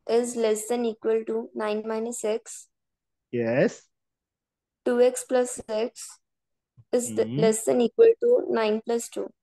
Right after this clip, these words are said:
Speaker 2: Very good।
Speaker 1: Three x is less than equal to eleven।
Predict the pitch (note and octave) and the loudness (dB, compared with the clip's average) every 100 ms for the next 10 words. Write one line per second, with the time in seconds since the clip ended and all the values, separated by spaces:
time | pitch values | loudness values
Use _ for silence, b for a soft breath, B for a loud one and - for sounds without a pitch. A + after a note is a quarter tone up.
0 | _ _ _ _ _ _ _ _ B2+ C3 | _ _ _ _ _ _ _ _ 0 2
1 | A#2 G2+ - A#1+ _ - - _ _ _ | 2 -2 -10 -18 _ -20 -20 _ _ _
2 | _ _ _ _ _ _ _ - A3+ A#3 | _ _ _ _ _ _ _ -14 -6 0
3 | B3 B3+ C4+ - - _ B3+ B3 - - | 2 2 0 -10 -20 _ -4 -4 -12 -12
4 | B3 A3+ A3+ A3 B3 B3 - A3 - A#3+ | -6 -4 -4 -2 -4 -4 -4 -8 -2 0
5 | A#3+ A#3+ A#3 B3 D4 _ _ _ _ _ | 0 0 0 -2 -6 _ _ _ _ _
6 | _ _ A3+ F#3 A3 A#3+ D4 | _ _ -2 0 0 0 -4